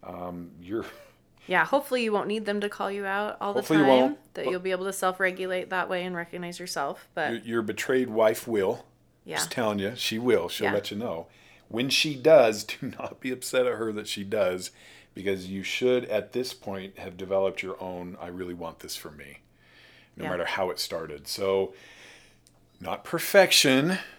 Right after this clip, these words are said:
Speaker 1: progress,
Speaker 2: Yes.
Speaker 1: but you better be good at when she does point it out or when you see it and you're made aware of it,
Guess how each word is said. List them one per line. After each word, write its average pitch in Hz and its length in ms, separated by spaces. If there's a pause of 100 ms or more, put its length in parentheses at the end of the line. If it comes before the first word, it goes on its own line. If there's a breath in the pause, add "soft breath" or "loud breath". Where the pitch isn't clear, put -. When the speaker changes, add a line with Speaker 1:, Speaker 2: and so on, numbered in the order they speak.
(380 loud breath)
Speaker 1:
progress, 127 800
Speaker 2:
Yes. - 100
Speaker 1:
but 104 380
you 120 320
better 123 260
be 156 160
good 127 420
at 98 160
when 104 280
she 104 180
does 139 280
point 92 260
it 82 100
out 80 220
or 98 120
when 98 320
you 104 460
see 131 420
it 95 180 (200)
and 92 160
you're 92 140
made 92 220
aware 110 340
of 87 100
it, 85 180